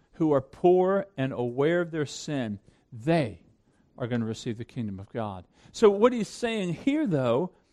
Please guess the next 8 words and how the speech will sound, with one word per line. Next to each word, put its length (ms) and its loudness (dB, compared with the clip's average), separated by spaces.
is 220 6
storing 380 0
up 80 -2
for 80 -4
yourselves 460 0
treasures 520 -4
in 100 -4
heaven. 380 2